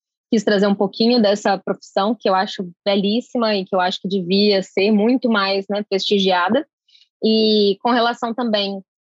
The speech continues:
a questões familiares, né, eu acho que, assim, nós estamos rodeados disso o tempo todo, né? Nós somos parte de tudo aquilo que, é, os nossos pais, nossos antepassados, nossa família, é,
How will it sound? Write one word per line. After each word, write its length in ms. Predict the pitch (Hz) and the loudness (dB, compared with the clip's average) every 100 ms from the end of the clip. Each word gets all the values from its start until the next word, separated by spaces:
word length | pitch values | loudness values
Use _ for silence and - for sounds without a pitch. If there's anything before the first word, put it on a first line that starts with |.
| _ | _
a 420 | - 196 185 185 175 | -2 0 0 -2 -4
questões 320 | 233 214 202 | -8 -6 -8
familiares, 720 | 208 196 185 196 311 254 196 214 | -4 -2 0 0 0 0 -2 -2
né, 200 | 208 214 | -2 -2
eu 140 | 208 | 0
acho 280 | 208 247 - | 0 -2 -4
que, 120 | - 294 | -2 -2
assim, 360 | 285 285 240 | -2 -2 0
nós 280 | 233 254 269 | 0 0 -4
estamos 640 | 269 - 254 285 277 - _ _ _ - | -4 -4 -2 -4 -8 -12 _ _ _ -4
rodeados 640 | 285 302 339 254 262 254 | -2 0 2 2 0 0
disso 380 | 214 220 247 220 | 0 -2 -4 -6
o 40 | |
tempo 220 | 233 254 - | -4 -6 -2
todo, 320 | 226 220 233 | 0 2 2
né? 200 | 240 208 | 2 2
Nós 260 | 208 214 - | 0 -2 -2
somos 420 | 208 220 247 - _ - | -2 0 -4 -6 _ -6
parte 460 | 214 233 262 - 254 | -2 -2 -2 -4 -4
de 340 | 196 190 202 | -2 -2 -2
tudo 220 | 208 262 | 2 2
aquilo 340 | 311 311 254 285 | 2 2 2 2
que, 240 | - 240 _ - - - | -2 -4 _ -20 -14 -2
é, 380 | 202 202 190 190 | 0 2 2 2
os 80 | 214 | 0
nossos 300 | 208 208 - | -2 -6 -6
pais, 540 | 247 226 214 202 190 | -2 0 0 0 -2
nossos 440 | 196 190 208 190 | -4 -6 -6 -4
antepassados, 720 | 208 196 208 185 - 214 214 196 | -2 -2 -2 -4 -2 -2 0 -2
nossa 240 | 196 208 | -4 -6
família, 560 | - 190 190 214 196 185 _ _ - | -4 0 4 4 2 0 _ _ -4
é, 360 | 185 180 175 | 0 2 2